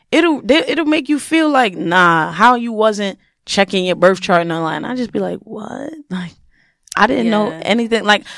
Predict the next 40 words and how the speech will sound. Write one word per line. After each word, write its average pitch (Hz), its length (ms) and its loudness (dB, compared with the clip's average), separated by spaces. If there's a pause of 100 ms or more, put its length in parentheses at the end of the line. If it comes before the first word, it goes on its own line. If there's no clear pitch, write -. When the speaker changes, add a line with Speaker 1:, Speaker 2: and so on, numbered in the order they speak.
(200)
Speaker 1:
from 226 220 -4
what 269 120 4
I'm 262 140 4
told, 277 440 4
my 175 120 2
moms 196 480 0
knew 196 140 -4
about 175 280 0
crystals, 202 580 -10 (220)
but, 165 300 -2
I 170 80 -2
mean, 165 220 -2
we 175 100 -2
Speaker 2:
Mm. 214 40 -6
Speaker 1:
didn't 190 160 -4
get 165 120 -6
to - 80 -20
talk 151 200 -6
about 147 240 -4
that. 156 280 -8
So 156 280 -4 (120)
Speaker 2:
Yeah. 170 240 -8
Speaker 1:
when 170 120 2
I, 220 180 2
when 170 220 -4
I 202 80 2
met 190 320 0 (680)
shorty 214 460 2
that 190 120 4
was 175 160 -4
into 196 280 -4
crystals, 233 640 -2 (600)
I - 80 2
thought 175 220 2
I 175 100 8
was 170 180 0
opening 175 440 -2
a 170 60 -2
new 190 180 -2
door 202 380 2